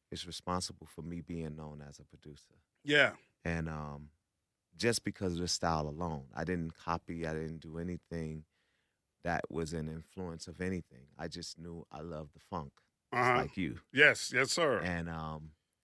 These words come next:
Speaker 1: I just knew that that's what I wanted to do with that, and, and I gave my rendition of it.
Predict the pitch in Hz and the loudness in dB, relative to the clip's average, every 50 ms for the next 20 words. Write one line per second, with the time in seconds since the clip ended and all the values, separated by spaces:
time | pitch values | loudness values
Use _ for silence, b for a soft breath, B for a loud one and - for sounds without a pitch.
0 | _ _ _ _ - - 85 78 85 82 - - 87 87 82 85 78 76 - - | _ _ _ _ -6 -4 -4 -2 -2 -4 -4 -4 -2 -2 0 0 0 0 0 0
1 | 82 85 - - 85 80 80 80 82 85 87 85 82 80 - - 73 - - 107 | 0 0 0 0 0 0 2 2 2 2 2 2 2 0 -2 -6 -8 -2 2 2
2 | 117 113 104 - 76 76 76 69 - - 73 80 80 80 76 78 76 - _ _ | 4 4 2 2 0 2 2 2 0 0 -2 0 0 0 -2 -4 -6 -8 _ _
3 | _ _ _ _ _ _ _ _ _ _ _ _ - 85 85 80 71 - - - | _ _ _ _ _ _ _ _ _ _ _ _ -14 -10 -8 -8 -8 -8 -8 -8
4 | 82 87 73 101 98 95 87 90 92 98 107 107 104 90 85 80 76 78 76 - | -8 -4 -2 0 0 2 2 4 4 4 4 4 4 2 2 0 -2 -6 -6 -8
5 | - 69 69 67 65 - 58 - | -8 -10 -12 -14 -16 -16 -16 -16